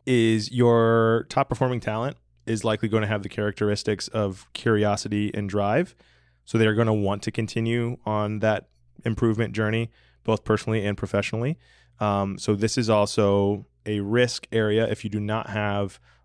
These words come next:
a strong learning and development curriculum available, that you may lose that top talent because they're not feeling challenged at work.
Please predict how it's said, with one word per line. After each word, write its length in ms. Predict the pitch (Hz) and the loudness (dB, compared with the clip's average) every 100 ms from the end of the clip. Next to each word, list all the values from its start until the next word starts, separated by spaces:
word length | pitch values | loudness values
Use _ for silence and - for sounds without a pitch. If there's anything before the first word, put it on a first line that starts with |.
| - | -10
a 40 | |
strong 360 | - 113 107 101 | -4 0 0 0
learning 260 | 107 104 | 0 0
and 80 | 104 | 0
development 800 | 101 98 104 107 104 104 92 - _ _ _ - | 0 2 2 2 0 -2 -6 -14 _ _ _ -14
curriculum 640 | - 113 104 - 107 101 107 | -4 0 0 0 0 0 -2
available, 720 | 107 101 110 131 104 104 156 _ _ _ _ | -6 -2 2 2 4 2 2 _ _ _ _
that 80 | 113 | -2
you 580 | 107 110 117 117 117 120 _ _ _ _ _ | 2 4 6 6 4 0 _ _ _ _ _
may 320 | 113 110 117 117 | -6 0 2 2
lose 400 | 110 120 123 - | 4 4 4 2
that 200 | 110 90 | -2 0
top 260 | 117 104 | -2 -2
talent 380 | - 107 127 185 _ _ _ - | -2 0 0 0 _ _ _ -6
because 220 | 104 104 | -2 0
they're 140 | 107 | 2
not 200 | 110 110 | 0 -2
feeling 220 | 120 113 | -2 -4
challenged 340 | 110 107 107 104 | -4 -4 -2 -2
at 100 | 104 | 0
work. 280 | 107 165 | 0 0